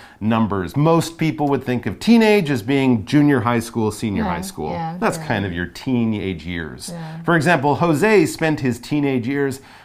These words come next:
Speaker 1: at a high school in Uruguay.
Speaker 2: Wow.
Speaker 1: Very interesting.
Speaker 2: 所以呢，teenage就是青少年的，so teenage boys, teenage girls,
Speaker 1: 嗯哼。
Speaker 2: 就是青少年的男孩、女孩。老师刚才，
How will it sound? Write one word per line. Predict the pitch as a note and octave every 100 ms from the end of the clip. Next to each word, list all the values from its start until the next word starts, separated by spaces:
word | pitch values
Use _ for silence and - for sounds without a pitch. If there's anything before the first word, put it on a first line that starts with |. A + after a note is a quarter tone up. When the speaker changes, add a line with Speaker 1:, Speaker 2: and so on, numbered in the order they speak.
| -
Speaker 1:
at | D#3+
a | D#3
high | - A#2+
school | G2+ - C#3+ E3+
in | E3 F3+ F#3
Uruguay. | C3 C#3 A3+ D#3+ G2 E2 E2 E2 -
Speaker 2:
Wow. | E3 D#3+ A3+ D#4 F3
Speaker 1:
Very | C#3+ -
interesting. | - B1 - - - _ - -
Speaker 2:
所 | - A3
以 |
呢， | F#3+ F3+
teenage | G3 G#3 G#3 A3+ G#3 F#3+
就 | F#3
是 | F#3 - F3+
青 | - A#3 A3+
少 | A#3 F#3
年 | E3 D3 D#3+
的， | G3 F#3+
so | F#3+ F3
teenage | - C#4 D#4 D4 -
boys, | B3 A3+ G#3+ G#3+ G#3
teenage | G#3+ G3 F#3 F3+ -
girls, | B3+ B3 B3 A#3
Speaker 1:
嗯 | G#2+
哼。 | D#3+
Speaker 2:
就 | -
是 | G3
青 | G3 G#3
少 | G#3 F3+
年 | D#3
的 | D#3+
男 | E3+ F3
孩、 | F#3 D#3 D#3+
女 | D3 D3
孩。 | D#3 C#3+
老 | C#3 C3+
师 | A3
刚 | A3 F#3+
才， | E3